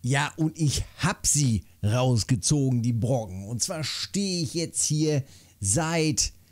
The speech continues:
ja, gut zwei Stunden und, ähm, ja, die gewünschte Trophy ist leider immer noch nicht reingeballert. Aber im Großen und Ganzen, wenn man doch so eine Stelle hat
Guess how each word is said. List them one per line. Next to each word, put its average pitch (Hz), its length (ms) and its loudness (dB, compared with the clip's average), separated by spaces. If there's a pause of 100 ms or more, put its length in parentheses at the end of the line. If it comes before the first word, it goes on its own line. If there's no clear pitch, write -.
(140)
ja, 131 380 2
gut 143 320 0 (100)
zwei 151 680 0
Stunden 185 1120 2 (400)
und, 147 400 2
ähm, 135 540 2 (800)
ja, 107 340 2 (680)
die 110 380 2 (320)
gewünschte 123 600 2
Trophy 117 440 2
ist 107 280 0
leider 110 480 0 (300)
immer 175 260 2
noch 131 140 0
nicht 113 200 -2
reingeballert. 107 760 -6 (260)
Aber 151 680 -2 (320)
im 143 180 2
Großen 147 400 2
und 127 140 2
Ganzen, 127 640 0 (240)
wenn 110 280 0
man 175 200 -2
doch 147 180 0
so 151 140 0
eine 135 220 2
Stelle 104 540 0
hat - 380 -2